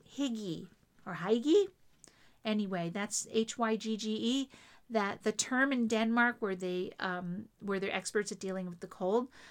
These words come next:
So Hygge or Hygge involves going out, uh, going all out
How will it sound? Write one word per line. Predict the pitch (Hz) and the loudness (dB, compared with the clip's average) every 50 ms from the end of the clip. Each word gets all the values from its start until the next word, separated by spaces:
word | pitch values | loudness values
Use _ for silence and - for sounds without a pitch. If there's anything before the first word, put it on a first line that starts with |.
| - - _ | -20 -20 _
So | - - - - 233 220 214 208 208 - - - - | -6 -4 -2 0 2 2 2 2 0 -2 -4 -8 -10
Hygge | - - 254 302 349 349 349 269 247 220 208 202 220 - - - _ - | -4 2 4 4 4 2 0 -2 -2 -2 -2 -4 -6 -12 -18 -20 _ -12
or | 180 165 | -10 -8
Hygge | 165 185 196 190 - 196 196 202 202 - - - - - | -6 -6 -8 -8 -6 -8 -10 -10 -10 -14 -20 -20 -20 -6
involves | - 220 208 208 220 208 208 208 - - _ _ | -2 -2 2 4 4 4 4 2 0 -8 _ _
going | - 220 214 233 262 269 269 - - | 2 2 4 4 4 0 -2 -4 -2
out, | - 220 226 226 226 220 - _ _ - | 2 4 4 4 4 2 0 _ _ -8
uh, | - 208 202 196 196 - | -2 -2 0 0 -2 -4
going | 220 - 233 240 269 277 269 | 0 0 2 2 2 2 2
all | 262 254 247 | 2 2 4
out | 240 233 240 240 240 233 | 4 6 6 6 4 2